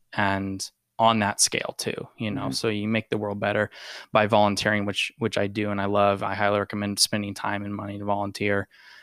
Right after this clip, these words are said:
Speaker 1: but, uh, you know, I want to, to change the world for the better, and that's, that's my motivation, and on, and I'll, you know, do whatever it takes to get there.
Speaker 2: Yeah, man, that's
Speaker 1: Yeah.
Speaker 2: really good. I love that. You can't, there's not many other things you can be other than trying to make the world better.
Speaker 1: Yeah.
Speaker 2: And 'cause that,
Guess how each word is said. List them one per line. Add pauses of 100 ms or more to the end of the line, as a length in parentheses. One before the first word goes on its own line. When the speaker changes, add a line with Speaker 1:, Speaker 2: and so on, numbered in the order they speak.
(140)
Speaker 1:
but, (380)
uh,
you
know,
I
want
to, (160)
to
change
the
world
for
the
better,
and
that's,
that's
my
motivation, (180)
and
on, (140)
and
I'll, (340)
you
know, (380)
do
whatever
it
takes
to
get
there. (260)
Speaker 2:
Yeah,
man,
that's
Speaker 1:
Yeah.
Speaker 2:
really
good.
I
love
that.
You
can't, (480)
there's
not
many
other
things
you
can
be
other
than
trying
to
make
the
world
better.
Speaker 1:
Yeah.
Speaker 2:
And
'cause
that,